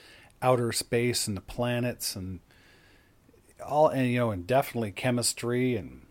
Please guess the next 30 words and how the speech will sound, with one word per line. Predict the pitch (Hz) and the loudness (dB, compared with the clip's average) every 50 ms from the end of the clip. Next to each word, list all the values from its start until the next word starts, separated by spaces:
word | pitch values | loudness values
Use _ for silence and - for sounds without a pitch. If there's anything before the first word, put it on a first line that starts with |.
| _ _ - - _ _ _ _ _ _ _ _ - _ _ - - _ _ - - - - _ _ _ | _ _ -20 -20 _ _ _ _ _ _ _ _ -20 _ _ -20 -20 _ _ -20 -20 -20 -20 _ _ _
biomechanics | - 123 131 131 131 131 127 123 - - - 123 123 123 127 127 123 - - - | 4 6 6 6 4 4 2 0 -2 -6 -4 -2 0 0 0 0 -2 -4 -4 -4
and | 110 104 110 | -2 0 0
engineering | 120 123 127 - 113 113 113 117 120 120 123 123 123 123 117 107 | 2 0 0 0 0 0 0 0 0 0 0 0 -2 -2 -2 -2
and | 107 117 | -2 0
all | 143 190 214 214 202 | 2 2 4 2 2
of | 185 156 | 0 0
the | 135 131 | -2 -4
things | - - 139 131 123 113 104 98 | -2 0 0 0 0 0 0 0
man | 113 139 156 170 165 160 | 0 0 0 0 0 0
has | 135 123 110 107 | 0 0 0 0
made. | 123 123 120 113 107 | 0 0 0 0 -2
I | 110 | -2
mean, | 113 113 113 107 | -2 -2 -4 -4
the | 107 | -2
Bible | 98 117 123 131 - 117 | 0 2 2 2 2 0
says | 110 - - 120 110 | 0 0 0 0 0
in | 104 104 | 0 -2
Jeremiah, | 98 101 107 107 107 104 113 123 131 123 113 104 | -2 0 0 0 0 0 0 0 0 0 0 0
"In | 104 98 | -2 -2
the | 95 101 | -4 -4
last | 104 107 113 113 104 - - - | -2 -2 -2 -2 -4 -4 -4 -2
days, | 120 113 110 104 95 95 | -2 -2 -2 -4 -4 -4
man | 107 110 107 110 | -4 -4 -4 -4
will | 110 107 | -2 -2
make | 104 104 104 87 - | -4 -4 -6 -8 -8
great | - 117 120 120 117 85 95 | -6 -4 -2 -2 -2 -4 -6
gains. | 113 113 113 110 104 95 101 | -8 -8 -8 -8 -8 -4 -4
Knowledge | 135 143 147 151 160 156 135 117 | -2 2 2 2 2 2 0 -2
will | 120 120 117 | -2 -2 -2
increase." | 113 110 - - - 113 117 107 82 - - - - | -2 -4 -6 -8 -8 -8 -6 -6 -6 -8 -10 -10 -10